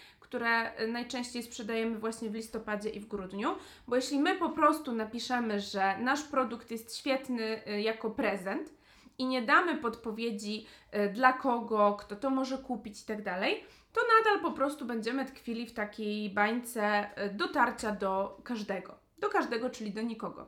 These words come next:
jak już, e, na pewno zdążyliście się z moich materiałów dowiedzieć. Dlatego przygotujcie sobie taki plan. Ja zawsze,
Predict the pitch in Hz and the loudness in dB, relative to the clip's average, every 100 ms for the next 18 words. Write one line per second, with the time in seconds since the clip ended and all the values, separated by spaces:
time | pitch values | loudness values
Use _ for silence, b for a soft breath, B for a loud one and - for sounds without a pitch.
0 | - 208 214 208 - 202 196 202 202 196 | -14 -8 -8 -8 -8 -6 -2 -2 -4 -4
1 | 202 190 196 - 196 196 214 208 220 - | -2 0 0 -4 -10 -6 -6 -4 -8 -8
2 | 214 214 202 202 214 208 190 175 175 170 | -8 -6 -4 -4 -4 -6 -8 -6 -6 -8
3 | - 190 190 - - - B B B B | -8 -4 -4 -6 -18 -20 B B B B
4 | B 233 233 285 254 277 277 269 - 269 | B -2 0 0 4 8 8 6 -4 -4
5 | 294 339 339 302 294 240 240 220 220 233 | -2 -2 -2 -4 -4 -4 -4 -8 -4 -2
6 | 180 185 277 B B B 330 349 330 - | -2 -2 -8 B B B 0 4 2 2
7 | 302 | 4